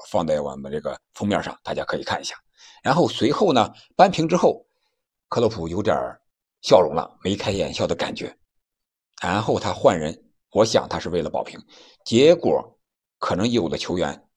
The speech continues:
还想进攻，有的球员想防守，所以说就出现了这么一个乱的现象，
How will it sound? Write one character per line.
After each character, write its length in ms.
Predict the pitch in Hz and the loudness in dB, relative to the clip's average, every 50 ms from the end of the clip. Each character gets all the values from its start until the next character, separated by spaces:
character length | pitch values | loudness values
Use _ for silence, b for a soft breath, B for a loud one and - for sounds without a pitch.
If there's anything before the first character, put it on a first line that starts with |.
| _ _ _ _ | _ _ _ _
还 280 | - - - 78 80 | -10 -6 -2 0 0
想 200 | - - - - - | 0 -2 -4 -6 -8
进 140 | - - | -8 -8
攻， 220 | - - - - - _ _ - | -8 -8 -10 -10 -12 _ _ -4
有 160 | - 113 107 | -2 0 2
的 100 | 104 123 | 2 2
球 160 | - 131 135 | 2 4 4
员 320 | 123 120 - - - _ _ _ | 4 4 2 0 -8 _ _ _
想 200 | - - - - | -6 -4 -4 -2
防 140 | 87 90 90 | -2 -2 -2
守， 200 | 87 78 - - - _ _ _ _ _ _ _ | -2 -2 -4 -6 -10 _ _ _ _ _ _ _
所 160 | - - 92 | -6 -4 -4
以 40 | 85 | -2
说 140 | 90 87 85 | -2 -2 -2
就 140 | - 82 - | -2 -4 -8
出 180 | - - - 104 | -8 -8 -6 -4
现 140 | - 123 95 | -2 -2 -2
了 80 | 82 | -2
这 120 | - 113 104 | -4 -4 -4
么 100 | 90 87 | -2 -2
一 80 | 92 | -2
个 180 | 90 107 90 - - _ _ _ _ _ _ _ _ _ | -2 -2 -2 -4 -6 _ _ _ _ _ _ _ _ _
乱 360 | - 185 185 165 123 85 73 | 2 4 6 6 6 4 0
的 100 | - 101 | -8 -10
现 240 | - - 123 90 73 | -6 -2 -4 -4 -2
象， 240 | - - - - | -4 -10 -10 -10